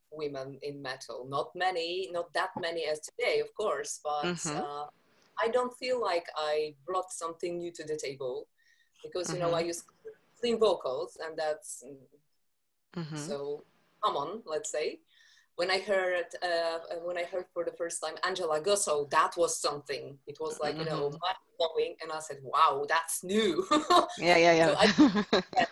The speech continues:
Speaker 2: <laughs>
Speaker 1: influenced many girls, and, uh, I'm sure of that. Uh, I, I don't feel, I don't think I did. Uh, still, I believe that when it comes to singing, uh, it's not about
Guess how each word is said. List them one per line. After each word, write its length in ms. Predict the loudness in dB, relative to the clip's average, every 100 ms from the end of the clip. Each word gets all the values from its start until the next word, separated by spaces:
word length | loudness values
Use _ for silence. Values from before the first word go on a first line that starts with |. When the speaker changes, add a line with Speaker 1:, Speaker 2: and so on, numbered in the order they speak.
| -4
Speaker 2:
<laughs> 360 | -16 _ -12 -12
Speaker 1:
influenced 480 | -4 2 4 2 4
many 220 | 6 8
girls, 420 | 8 8 6 2
and, 260 | 0 2 2
uh, 200 | 2 2
I'm 180 | 2 0
sure 260 | -2 0 0
of 80 | 0
that. 300 | 0 0 -2 -6 -4
Uh, 240 | -2 -2 -2
I, 300 | 0 0 2
I 20 | 2
don't 200 | 0 -4 -8
feel, 240 | -4 -2 -2
I 80 |
don't 280 | 0 0 -2
think 200 | -6 -4
I 140 | -6 -4
did. 240 | -2 -2 -4 -10 -12 -20 -20 _ _ 0
Uh, 220 | 2 0
still, 640 | -2 -8 -4 -2 -2 -2 -2
I 220 | 0 0
believe 340 | -2 -4 -4 -2
that 320 | 0 0 -2 -4
when 160 | -6 -6
it 140 | -8
comes 240 | -10 -12 -12
to 80 | -10
singing, 720 | -8 -6 -6 -4 -4 -6 -10
uh, 200 | -8 -8 -8
it's 200 | -12 -6
not 200 | -4 -4 -6 -8
about 440 | -4 0 0